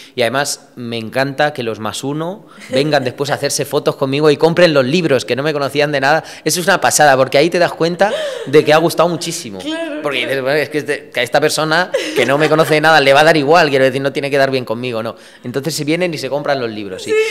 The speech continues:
Speaker 1: Ay, ayer me pasó una cosa muy interesante en, en, aquí en Guayaquil. Em,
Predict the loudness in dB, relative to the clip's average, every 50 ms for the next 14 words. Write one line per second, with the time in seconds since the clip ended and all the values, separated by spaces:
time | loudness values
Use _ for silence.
0 | -4 0 2 2 4 6 6 6 6 4 4 2 0 0 0 0 0 0 0 0
1 | -2 -2 -2 -2 -2 -2 -2 -2 -2 -2 0 -2 -2 -2 -2 -4 -4 -4 -4 -6
2 | -8 -8 -10 -10 -10 -10 -10 -10 -10 -12 -12 -12 -12 -8 -6 -6 -6 -2 -2 -2
3 | -2 -2 -4 -4 -6 -6 -6 -8 -14 -20 -20 -20 -20 -20 -6 -2 0 2 2 2
4 | 0 -2 -4 -6 -6 -8 -8 -10 -12 -14